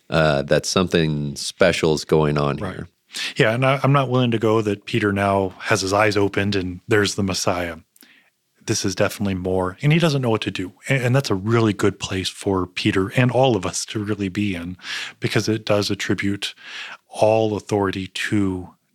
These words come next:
Speaker 2: Jesus. I don't know how to handle what he can do and what he does do. Lord, have mercy. A-, and, and that's a good way, and that's a good place because it's recognizing the relationship.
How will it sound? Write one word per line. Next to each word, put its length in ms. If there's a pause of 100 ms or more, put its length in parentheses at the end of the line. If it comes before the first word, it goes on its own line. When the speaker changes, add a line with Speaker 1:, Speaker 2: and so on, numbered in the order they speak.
Speaker 2:
Jesus. 680 (640)
I 100
don't 180
know 140
how 160
to 80
handle 680 (380)
what 240
he 140
can 320
do 260 (220)
and 100
what 160
he 80
does 300
do. 240 (680)
Lord, 280
have 180
mercy. 520 (540)
A-, 400
and, 200
and 160
that's 420
a 80
good 520
way, 440
and 140
that's 160
a 40
good 200
place 220
because 180
it's 160
recognizing 500
the 80
relationship. 640